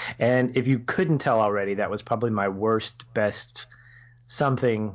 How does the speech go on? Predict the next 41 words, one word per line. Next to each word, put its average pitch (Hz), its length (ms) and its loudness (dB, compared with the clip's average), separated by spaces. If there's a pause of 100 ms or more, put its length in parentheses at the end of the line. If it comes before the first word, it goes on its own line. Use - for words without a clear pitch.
version 107 600 0
of 104 260 0
a 101 160 0
Boston 101 440 -2
accent. 98 480 -2 (540)
Uh, 110 160 2
hopefully 131 280 2
that's 104 180 0
the 101 140 -2
last 101 260 2
you'll 107 100 -2
hear 101 200 2
of 98 100 0
it, 95 180 0 (140)
and 95 300 0
we 95 100 0
can 95 180 -2
just 92 180 -2
move 92 160 0
on 92 180 0
from 87 140 -4
there. 87 220 -2
But - 220 -4 (220)
<laughs> - 180 -10
anyway, 135 640 0 (560)
if 135 120 0
you 160 40 4
didn't 180 160 4
know 165 100 2
already, 120 280 2
this 123 220 -4
episode 127 400 -2
we 127 100 0
are 120 80 2
covering 123 400 0
the 110 80 0
two 135 160 -4
thousand 123 300 0
four 113 200 0
Disney 110 300 0
film 107 480 0